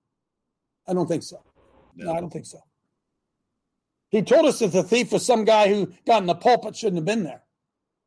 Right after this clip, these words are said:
Speaker 1: That's what he's telling you. Huh? It's like, "Coach, it doesn't say pulpit." No, it didn't say pulpit.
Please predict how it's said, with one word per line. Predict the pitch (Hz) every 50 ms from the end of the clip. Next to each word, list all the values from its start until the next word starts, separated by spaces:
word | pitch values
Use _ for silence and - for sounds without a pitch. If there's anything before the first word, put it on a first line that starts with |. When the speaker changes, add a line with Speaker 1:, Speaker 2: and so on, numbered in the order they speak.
| _ _
Speaker 1:
That's | _ -
what | 202 196
he's | 160 - -
telling | 170 190 185 156 135
you. | 135 - _ _ _ _ _ _ _ _ _ _ _ _ _ _ _ _ - 175
Huh? | 185 220 254 - _ _ _ _ _ _ _ _ _ -
It's | -
like, | 214 185 -
"Coach, | 240 214 -
it | 277
doesn't | 240 240 226 196
say | - 202 185 170
pulpit." | - - 156 156 254 294 311
No, | 392 403 320 311
it | 247
didn't | 320 311 277
say | - - -
pulpit. | - 214 226 - - - - _